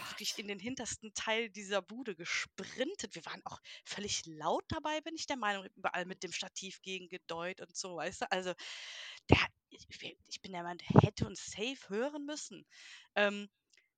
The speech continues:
Speaker 1: ja, auf jeden Fall haben wir uns dann versteckt, natürlich Herz bis zum, bis zum Hals geschlagen. Ähm,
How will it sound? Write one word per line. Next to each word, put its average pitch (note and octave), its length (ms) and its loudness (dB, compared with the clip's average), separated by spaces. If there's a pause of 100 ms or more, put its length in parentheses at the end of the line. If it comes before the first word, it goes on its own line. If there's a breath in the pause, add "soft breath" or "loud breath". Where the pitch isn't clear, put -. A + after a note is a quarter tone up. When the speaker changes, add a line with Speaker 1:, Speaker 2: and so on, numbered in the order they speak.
Speaker 1:
ja, B3 140 2
auf G3+ 180 -4
jeden F3 200 -4
Fall F#3 360 -6
haben F#3 100 -8
wir F3+ 60 -6
uns F#3 100 -10
dann F3 140 -8
versteckt, - 440 -2
natürlich F3 500 -4
Herz F3+ 600 -4
bis - 200 -4
zum, F3 340 -8
bis - 180 -8
zum F#3 180 -10
Hals F#3+ 240 -6
geschlagen. A#3 520 -2 (480 loud breath)
Ähm, G3+ 280 4